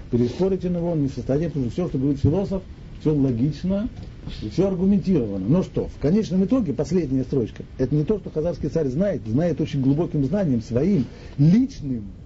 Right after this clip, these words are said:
конкретным знанием, которое проходит ему через его личный опыт с этим повторяющимся сном. Но здесь он слышит совершенно другое. Здесь он видит вещи, которые при всём желании разум человека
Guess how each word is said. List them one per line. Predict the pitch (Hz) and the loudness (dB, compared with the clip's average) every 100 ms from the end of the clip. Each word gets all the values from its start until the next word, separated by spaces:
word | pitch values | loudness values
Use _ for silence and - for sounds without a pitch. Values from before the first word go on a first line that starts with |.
| - - | -18 -4
конкретным | 175 160 190 226 175 160 | 0 2 2 0 -2 -6
знанием, | 147 240 196 180 | -2 0 0 0
которое | 160 185 202 | 0 0 0
проходит | 185 175 202 220 185 | 0 0 0 0 0
ему | 185 220 220 - - | 2 2 0 -10 0
через | 202 190 170 | 0 2 0
его | 185 | 0
личный | 190 208 - 185 | -2 -4 -6 -4
опыт | 196 202 202 - - - | -4 -4 -6 -8 -16 -4
с | 170 | -2
этим | 160 175 | 0 -2
повторяющимся | 143 175 180 180 175 156 151 | 0 0 2 0 -2 -4 -2
сном. | 139 110 85 - - - - - - - - - - - | 2 0 -2 -12 -16 -14 -14 -14 -16 -16 -16 -16 -12 -2
Но | 110 | 2
здесь | 110 120 196 269 156 | 4 6 6 4 0
он | 147 | -4
слышит | 196 220 | -2 -4
совершенно | 180 151 170 | -2 -2 0
другое. | 156 139 104 85 | 0 0 -2 -2
Здесь | 113 151 | -2 2
он | 160 | 2
видит | 147 151 139 | 2 0 0
вещи, | 196 143 | 0 -2
которые | 131 113 143 147 | -2 -2 0 0
при | 123 120 | 0 0
всём | 120 156 | 0 2
желании | 123 135 185 135 117 - - - - - - - - - - | 2 2 2 0 -2 -4 -14 -16 -16 -16 -16 -16 -16 -16 -6
разум | 120 156 175 | 0 0 0
человека | 131 117 113 110 | 0 0 0 0